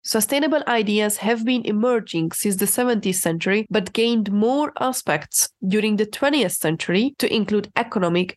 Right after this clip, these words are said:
environmental, and social aspects, and economic growth can be a solution to environmental and social challenges. Second, sustainable development was clearly defined in the nineteen eighty-seven Brundtland Report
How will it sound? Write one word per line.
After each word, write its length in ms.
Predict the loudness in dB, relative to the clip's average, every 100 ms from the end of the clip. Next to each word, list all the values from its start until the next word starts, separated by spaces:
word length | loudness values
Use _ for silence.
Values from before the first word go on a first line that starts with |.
| -4
environmental, 760 | -2 0 0 0 -2 0 -2 -2
and 160 | -4 0
social 360 | 0 0 -2 -2
aspects, 540 | -2 -2 -2 -4 -8 -4
and 140 | -2
economic 480 | -2 0 0 0 0
growth 400 | 0 0 0 -6 -4
can 260 | -2 2
be 140 | 2 0
a 60 |
solution 840 | 0 0 2 2 0 -2 -2 -2 -4
to 120 | -4 -2
environmental 840 | -2 0 0 2 0 -2 -2 -2 -2
and 140 | -2
social 360 | 0 0 0 0
challenges. 600 | 0 0 2 0 -2 -4 -8 _ _ _
Second, 560 | -2 0 2 0 0 -2 _ _ _ -6
sustainable 640 | -2 0 0 2 2 2
development 920 | 2 0 2 0 -2 -2 -2 -2 -2
was 220 | 0 0 0
clearly 560 | -4 0 2 2 2
defined 640 | 0 -2 0 0 0 -2 -2
in 140 | 0 2
the 120 | 2
nineteen 460 | 2 2 0 0
eighty-seven 640 | 0 0 -2 -2 0 0 2
Brundtland 520 | 0 0 0 -4 -4
Report 440 | -4 0 -2 -4